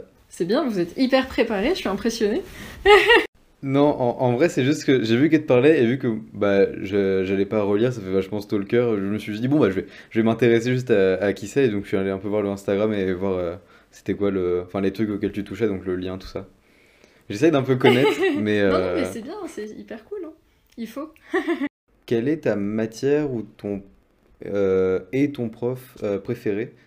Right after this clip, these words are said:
Speaker 2: et pourquoi ?
Speaker 1: Alors, la matière, euh... bah, j'aurais tendance à dire l'histoire de l'art, même si en soi, on en a que en première et deuxième année, je crois.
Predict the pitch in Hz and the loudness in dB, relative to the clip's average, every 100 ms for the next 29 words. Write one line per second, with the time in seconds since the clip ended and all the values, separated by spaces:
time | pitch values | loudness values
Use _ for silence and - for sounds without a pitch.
0 | _ 98 98 107 - - - - - - | _ -4 -2 -4 -8 -10 -12 -20 -20 -8
1 | 247 247 220 220 240 254 - 277 269 302 | -4 -2 -4 -2 -2 -4 -6 -6 -4 -4
2 | 311 - - - - 233 226 214 214 214 | -8 -16 -20 -20 -14 -8 -6 -6 -8 -8
3 | 214 220 - 50 240 233 - - 226 220 | -8 -10 -12 -12 -14 -16 -18 -4 -2 0
4 | 233 233 262 269 269 247 220 262 240 247 | -2 -2 -2 -2 -2 -4 -2 -2 -2 -4
5 | - 247 233 226 226 233 - 240 214 220 | -4 -4 -2 -2 -4 -8 -8 -4 -4 -2
6 | 240 220 220 233 240 208 196 196 - 233 | -4 -4 -4 -2 -2 -2 -4 -8 -6 -6
7 | 233 233 226 226 - - - _ _ - | -4 -4 -4 -6 -8 -14 -20 _ _ -20
8 | - - 220 208 - 262 254 262 269 254 | -20 -8 -6 -6 -6 -2 0 0 -2 -4
9 | 202 226 220 226 226 220 240 - - 220 | -4 -4 -2 -2 -2 -2 -4 -6 -8 -12